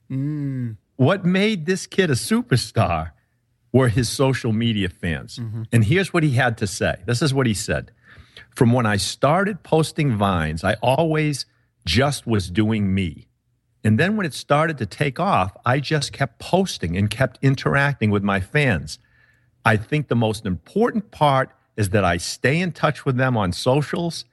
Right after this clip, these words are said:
Speaker 2: and by playing shows and giving them new music, because at the end of the day,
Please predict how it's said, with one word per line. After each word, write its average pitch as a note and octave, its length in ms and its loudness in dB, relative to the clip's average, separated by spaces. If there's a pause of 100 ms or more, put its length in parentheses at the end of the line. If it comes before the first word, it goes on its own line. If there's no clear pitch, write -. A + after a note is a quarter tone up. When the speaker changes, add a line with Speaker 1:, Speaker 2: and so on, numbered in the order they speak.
(300)
Speaker 2:
and G#2 140 4
by F2 200 2
playing D3 460 0
shows C#3+ 560 0
and E2+ 220 -6
giving B2+ 300 2
them G2+ 240 2
new D3 160 2
music, G2 540 -2 (520)
because G#2+ 260 2
at G#2 120 -2
the G2+ 100 2
end A#2+ 120 2
of C3 60 0
the D#3+ 60 -2
day, G#2+ 520 -2